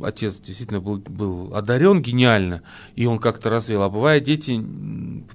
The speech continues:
в силу обстоятельств не переняли это или как бы в тени находятся. Им, конечно, сложнее жить.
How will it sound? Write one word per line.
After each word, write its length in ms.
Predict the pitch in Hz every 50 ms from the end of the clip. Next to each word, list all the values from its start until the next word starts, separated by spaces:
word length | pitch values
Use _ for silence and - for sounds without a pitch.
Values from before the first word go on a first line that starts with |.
| - -
в 100 | - -
силу 240 | - - 175 156 139
обстоятельств 640 | 123 - - - 143 160 160 151 131 - - - - - - - - - - - - -
не 300 | - 123 135 143 151 156
переняли 560 | 156 156 165 165 143 127 117 104 101 95 98
это 220 | 98 92 - - 101
или 220 | 104 107 110 107
как 240 | 107 - 113 107 107
бы 80 | 110 110
в 100 | 110 -
тени 280 | - 143 156 156 147
находятся. 520 | 127 113 110 - - 104 95 90 92 - 117
Им, 60 | 127
конечно, 280 | - 147 139 131 -
сложнее 420 | - 143 143 139 139 156 156 143 135
жить. 360 | 127 139 139 107 - -